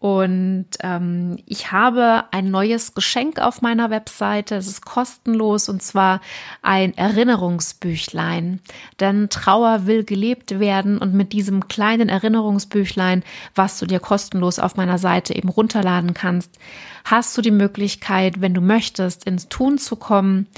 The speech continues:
Du kannst, ähm, es au-, dir ausdrucken, du kannst damit arbeiten, kannst da die Fragen beantworten, da Sachen reinschreiben, kannst Bilder reinkleben und kommst einfach ins Tun.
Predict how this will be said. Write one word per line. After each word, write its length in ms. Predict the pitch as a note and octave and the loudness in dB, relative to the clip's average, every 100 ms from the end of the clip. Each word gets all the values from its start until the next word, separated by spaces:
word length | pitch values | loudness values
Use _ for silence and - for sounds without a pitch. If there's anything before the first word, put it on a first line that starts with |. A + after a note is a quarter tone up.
| - - - - | -20 -20 -12 -4
Du 100 | G3 | -4
kannst, 720 | - F#3 F3+ F3+ - - - | -2 0 0 0 -2 -6 -6
ähm, 200 | E3+ F3 | -4 -2
es 200 | F3+ - | -4 -2
au-, 140 | - | 0
dir 260 | G3+ G#3 - | 2 2 4
ausdrucken, 800 | B3+ B3 - - G#3 G3+ G3 F#3+ | 4 0 -2 0 2 2 2 2
du 80 | F#3+ | 0
kannst 380 | - F#3 - - | -2 -6 -6 -6
damit 300 | E3+ E3 - | -4 -2 0
arbeiten, 580 | A3 G3+ F3+ F3 F3 | 0 2 0 0 -4
kannst 320 | E3+ F3+ E3+ - - - - - | -4 -6 -6 -10 -16 -20 -20 -8
da 80 | F3+ | -4
die 140 | F#3 | -4
Fragen 440 | - G#3 G3+ G3+ | -2 2 2 2
beantworten, 600 | F3+ - F3 - F#3 F#3+ | 2 2 0 -4 -4 -2
da 100 | F3+ | -2
Sachen 320 | F3+ G3 - G3 | 0 -2 -2 -2
reinschreiben, 800 | F#3 F#3 F3+ - - E3 E3+ E3 | 0 0 0 -2 -2 -2 -2 -4
kannst 360 | - E3+ - | -6 -6 -4
Bilder 260 | F#3+ F#3 F3+ | -4 -2 0
reinkleben 1300 | E3+ E3 E3 - - _ - F#3+ F3+ F3+ F3+ F3 E3 _ _ _ - - _ _ _ - - | 0 -2 -4 -6 -18 _ -8 0 2 2 2 0 0 _ _ _ -20 -20 _ _ _ -8 -2
und 160 | G3 | 0
kommst 360 | - G3 - - | 2 0 0 -2
einfach 380 | F3+ F3+ F3+ - | -2 -2 -4 0
ins 240 | A3 G#3+ | 2 2
Tun. 400 | - A#3+ G3+ E3 | 0 2 4 2